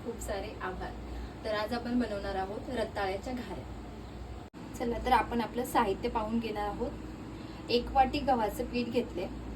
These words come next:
त्यानंतर, अ, स्वादासाठी वेलची पूड आहे, चवीसाठी मीठ, पांढरे तीळ, गूळ आणि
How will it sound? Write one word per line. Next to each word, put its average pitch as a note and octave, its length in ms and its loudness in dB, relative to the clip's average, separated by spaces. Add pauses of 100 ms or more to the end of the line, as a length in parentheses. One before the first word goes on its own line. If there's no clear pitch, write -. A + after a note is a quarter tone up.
त्यानंतर, A#3+ 460 2 (180)
अ, G#3 180 0
स्वादासाठी A#3+ 680 4
वेलची A#3+ 420 8
पूड A#3+ 260 2
आहे, F#3 240 0 (600)
चवीसाठी B3 460 4
मीठ, B3+ 380 2 (540)
पांढरे A3 280 4
तीळ, C4 320 0 (500)
गूळ C4+ 240 2 (200)
आणि A#3+ 200 2